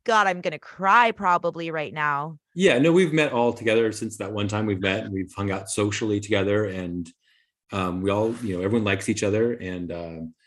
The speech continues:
Speaker 2: yeah, we, you know, like, um, yeah, just, you know, we've gone, I've gone on hikes with him and my son, you know, um, out to lunch, you know, shopping, different, you know, all just normal activities,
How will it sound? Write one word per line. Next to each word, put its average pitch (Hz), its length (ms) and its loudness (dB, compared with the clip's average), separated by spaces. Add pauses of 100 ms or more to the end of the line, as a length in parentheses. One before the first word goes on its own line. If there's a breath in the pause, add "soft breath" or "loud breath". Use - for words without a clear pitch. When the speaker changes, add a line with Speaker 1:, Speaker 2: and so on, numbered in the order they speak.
(560)
Speaker 2:
yeah, 151 280 2
we, 98 160 0
you 95 180 -4
know, 90 120 -6
like, 82 220 -6
um, 85 440 -10 (180)
yeah, 120 180 2
just, 98 380 -6
you 95 80 -4
know, 90 60 -4
we've 95 180 -6
gone, 87 280 -6
I've 82 160 -14 (200)
gone 82 140 -10
on 80 260 -8
hikes - 380 -8
with 104 220 -8
him 113 140 -2
and 107 100 -2
my 107 120 -4
son, 101 600 0
you 80 340 -8 (340)
know, - 80 -12
um, 78 340 -12 (360)
out 85 200 -12
to 92 60 -8
lunch, 120 640 2
you 95 120 -8
know, 82 60 -8
shopping, 101 760 -2
different, 101 340 -2
you 123 140 -2
know, 101 60 -2
all 120 140 -6
just 110 220 -8
normal 101 260 0
activities, 85 580 -8